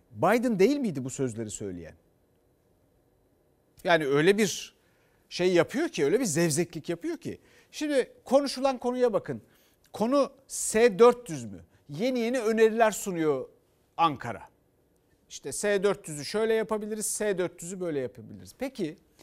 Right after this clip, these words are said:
ya konu S dört yüz değilse, ya F otuz beş ise, yirmi küsür senedir içinde olduğumuz, üreticisi olduğumuz başka ülkelerle birlikte ve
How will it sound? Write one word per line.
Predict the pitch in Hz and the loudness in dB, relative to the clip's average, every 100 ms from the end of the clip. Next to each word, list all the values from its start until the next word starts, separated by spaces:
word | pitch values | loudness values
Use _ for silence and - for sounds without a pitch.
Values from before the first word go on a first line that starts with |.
| - _ _ | -20 _ _
ya | 185 311 311 | -4 -4 -2
konu | 247 233 247 | -6 -6 -6
S | - 208 196 | -4 -4 0
dört | 202 202 - | -2 -4 -12
yüz | 180 131 | -14 -6
değilse, | 135 151 170 - - _ _ _ _ _ | -6 -6 -12 -18 -20 _ _ _ _ _
ya | 120 156 240 | -2 0 0
F | - 196 180 | -2 -6 -8
otuz | 165 151 110 | -10 -12 -2
beş | 160 165 | 0 0
ise, | - - _ _ _ _ _ - | -8 -12 _ _ _ _ _ -10
yirmi | 135 240 254 285 | 0 0 0 -2
küsür | 233 220 262 | -4 -6 -6
senedir | - 190 190 151 160 | -2 0 2 -2 -6
içinde | 185 - 190 185 | -10 -8 -2 2
olduğumuz, | 202 180 147 151 123 113 - _ _ - | 2 2 0 -2 -2 -6 -12 _ _ 0
üreticisi | 190 196 160 160 165 | 2 2 0 -10 -4
olduğumuz | 240 175 139 143 117 113 - | -2 -2 -2 -4 -4 -10 -4
başka | 131 - 156 | -2 -2 -2
ülkelerle | 143 - 127 131 127 | -2 -2 -2 -2 -4
birlikte | 107 98 90 - - _ _ _ _ - - _ | -6 -10 -14 -20 -20 _ _ _ _ -20 -20 _
ve | 113 185 226 220 | 0 2 2 -2